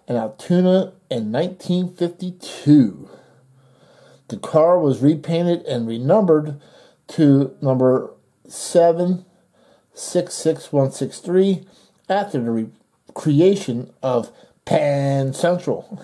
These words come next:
<laughs> Now, I know I have not run cars that I have reviewed in the past, but let me change that up a little bit.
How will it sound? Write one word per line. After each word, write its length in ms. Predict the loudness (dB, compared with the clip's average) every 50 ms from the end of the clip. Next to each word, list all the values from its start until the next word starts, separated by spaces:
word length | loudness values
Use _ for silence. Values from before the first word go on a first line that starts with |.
| -8 -2
<laughs> 360 | -2 -2 -2 -2 -6 -10 -10 -10 -18 -20 -20 -20 -20 -10 0
Now, 300 | 2 2 4 4 4 2
I 40 | 2
know 300 | 4 4 4 6 6 4
I 100 | 2 2
have 300 | 0 -2 0 0 0 0
not 260 | 0 0 0 0 -4 -6
run 760 | -4 0 4 6 8 8 8 6 4 4 2 2 2 0 0 -2 -8 -18 -20 -20 -20 -20 -20 -20 -20 -18 -10
cars 520 | -4 2 4 6 6 8 6 6 4 4 2
that 100 | 2 4
I 260 | 4 4 2 0 -2
have 300 | -2 -2 0 0 0 -2
reviewed 640 | -6 -10 -8 -4 -2 2 2 4 4 2 2 0 0
in 120 | 0 0 0
the 80 | -2
past, 880 | -8 -6 -2 0 0 2 2 2 2 2 0 -2 -4 -14 -16 -20 -20 -20 -12 0 0
but 280 | 2 2 2 -4 -10 -16 -20 -20 -20 -18 -8
let 160 | -2 0 0
me 120 | 2 2 -2
change 360 | 0 0 0 2 2 2 2
that 160 | 4 4 4
up 180 | 4 2 2 0
a 20 |
little 220 | -2 0 0 0 -2
bit. 220 | -4 -6 -8 -10